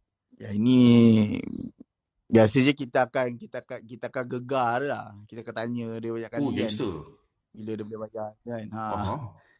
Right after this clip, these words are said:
Speaker 1: Tapi tak adalah kita sa-, sa-, sampai nak panggil gangster.
Speaker 2: Tak, awak kata gegar tadi tu. Itu
Speaker 1: Hmm.
Speaker 2: ayat-ayat gangster tu.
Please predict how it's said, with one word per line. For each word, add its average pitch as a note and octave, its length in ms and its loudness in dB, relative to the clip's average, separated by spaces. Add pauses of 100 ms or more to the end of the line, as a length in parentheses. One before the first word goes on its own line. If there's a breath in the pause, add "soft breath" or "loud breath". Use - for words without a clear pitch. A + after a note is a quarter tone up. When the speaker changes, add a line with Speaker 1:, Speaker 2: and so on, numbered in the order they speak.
(100)
Speaker 1:
Tapi A#2+ 160 -12
tak C#3 140 -4
adalah D3 180 -2
kita A#2+ 220 -12
sa-, A#2+ 180 -20
sa-, A2 220 -14
sampai G#2+ 200 -6
nak G#2+ 120 -8
panggil A2+ 240 -10
gangster. A2 260 -10
Speaker 2:
Tak, B2 80 6
awak B2+ 160 2
kata D#3+ 160 -2
gegar D3+ 320 4
tadi G#3 160 0
tu. A3+ 160 -4 (340)
Itu G2 140 -6
Speaker 1:
Hmm. E3+ 80 -2
Speaker 2:
ayat-ayat E3+ 240 0
gangster E3 420 -2
tu. D4+ 240 -2